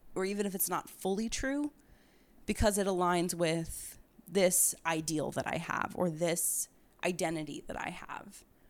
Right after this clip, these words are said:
Um, and I guess something to think about in particular is this idea of source bias. And I think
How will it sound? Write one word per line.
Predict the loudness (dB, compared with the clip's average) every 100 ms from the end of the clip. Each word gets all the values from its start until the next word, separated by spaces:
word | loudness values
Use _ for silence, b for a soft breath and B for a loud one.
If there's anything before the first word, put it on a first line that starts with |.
| b b b b -4
Um, | 0 0 -2 -8 -10 -14 -20 -20 -20 -20 _ -20 B B B B B B B -20 -20 -14 0
and | 4 6 6 4 0 -4 _
I | -2
guess | 2 4 6
something | 4 0 -2
to | -4
think | -2 0
about | 0 0 2 2 0 -4
in | -2
particular | -2 -2 -4 -4 -2 0 0 2
is | 4 4 2 0 0 0 B B B B -14 -4
this | -2
idea | 0 -2 0 -2
of | 0
source | 0 2 0 -2 -2 -2
bias. | -2 -4 -4 -2 0 0 0
And | 0 2
I | 2
think | 0 -4 -4